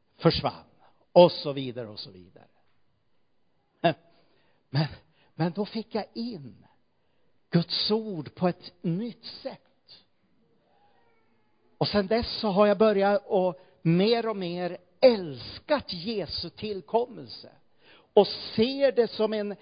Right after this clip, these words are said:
en realitet idag, att Jesus kommer att komma tillbaka. Han kommer att komma och hämta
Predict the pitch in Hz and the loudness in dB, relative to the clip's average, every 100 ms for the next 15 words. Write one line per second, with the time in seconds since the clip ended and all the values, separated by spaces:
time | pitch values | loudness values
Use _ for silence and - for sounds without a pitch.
0 | - - 180 196 - 202 - 214 240 240 | -12 4 6 6 2 2 4 4 4 2
1 | 233 - 285 269 180 220 208 247 254 135 | -2 -4 -4 -6 -4 -2 0 0 0 -2
2 | - - - 170 - 165 202 262 196 - | -6 -2 4 4 2 -6 -4 -2 -4 -4
3 | - 269 262 - - 214 233 240 220 - | -8 -10 -10 -6 4 4 4 -2 -6 0
4 | 214 214 208 214 226 294 - - - _ | 0 0 -4 -6 -6 -10 -14 -20 -20 _
5 | _ _ _ _ _ _ _ _ _ - | _ _ _ _ _ _ _ _ _ -20
6 | - - 220 226 208 240 254 254 254 - | -8 6 6 8 8 10 10 6 6 4
7 | 240 220 226 208 240 214 - - | 4 6 4 4 0 -2 -2 0